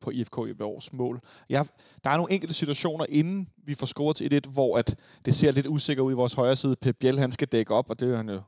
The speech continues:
ikke den bedste til i verden. Man får clearet lidt, og så får de, får de et hjørnespark, og der er sådan lidt nogle situationer. Øhm, men så sker der jo, øh, så sker der jo det, at, øh, Pep Biel,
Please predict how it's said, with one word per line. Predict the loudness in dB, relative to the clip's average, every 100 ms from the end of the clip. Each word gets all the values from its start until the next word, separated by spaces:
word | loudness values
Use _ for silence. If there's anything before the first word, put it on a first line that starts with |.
| _ -20 -18 -10
ikke | -10
den | -4
bedste | 0 0 0
til | 0
i | 2
verden. | 2 2
Man | -2 -6
får | -10
clearet | 0 2 4
lidt, | 4 2
og | -4
så | -4
får | -4
de, | -6 -8 -10 -4
får | -4
de | -2
et |
hjørnespark, | -2 -2 -2 0 0 0
og | 0
der |
er | -2
sådan | -2
lidt | -6
nogle | -6 -6
situationer. | -6 -4 -6 -6 -10 _ -20 -20 _ _
Øhm, | 0 2 0 -6 -14 _ _ _ _ _ _ _ -2
men | -2
så | 0
sker | 0 2 4
der | 4
jo, | 2 2
øh, | 0 -2 -6
så | -8
sker | -4 -2
der | 0
jo | 0
det, | 0 0
at, | 0 -2
øh, | -4 -4 -4 -6 -8 -6
Pep | -2
Biel, | 2 0